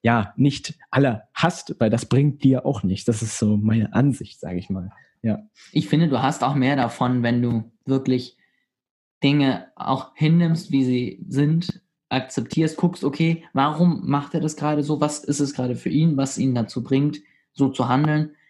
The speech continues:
Speaker 2: Die Dinge dann einfach hinzunehmen, wenn man irgendwie der Person dann, ja, helfen kann, wenn man irgendwie vielleicht sagt, ich möchte mal mit der Person einfach darüber reden, mal gucken,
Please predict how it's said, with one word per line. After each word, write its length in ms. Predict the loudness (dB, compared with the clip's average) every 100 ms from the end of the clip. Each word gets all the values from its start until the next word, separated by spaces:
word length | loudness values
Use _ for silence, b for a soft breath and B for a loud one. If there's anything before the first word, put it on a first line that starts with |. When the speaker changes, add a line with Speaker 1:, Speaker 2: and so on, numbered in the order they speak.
| b b
Speaker 2:
Die 60 | 2
Dinge 180 | 4 6
dann 140 | 4
einfach 240 | 2 2 2
hinzunehmen, 720 | 2 4 4 6 4 2 -4 2
wenn 120 | 2
man 380 | 4 2 0 0
irgendwie 640 | 2 4 4 4 2 0
der 340 | -10 -4 -2 2
Person 440 | 2 4 4 4
dann, 380 | 2 2 0 -2 -8 _ _
ja, 440 | 0 2 2 -4 -10 _ _ _ _
helfen 480 | 0 2 2 2 2
kann, 340 | 2 2 2
wenn 120 | 2
man 180 | 2 2
irgendwie 260 | 2 2 2
vielleicht 500 | 0 0 2 0 -2 B
sagt, 280 | -2 -2 -2
ich 100 | 0
möchte 240 | 0 0 -2
mal 80 |
mit 120 | -2 -2
der 60 |
Person 280 | 0 0 0
einfach 180 | -2 -2
darüber 260 | 0 2
reden, 280 | 2 2 2
mal 100 | 2
gucken, 440 | 2 2 4 2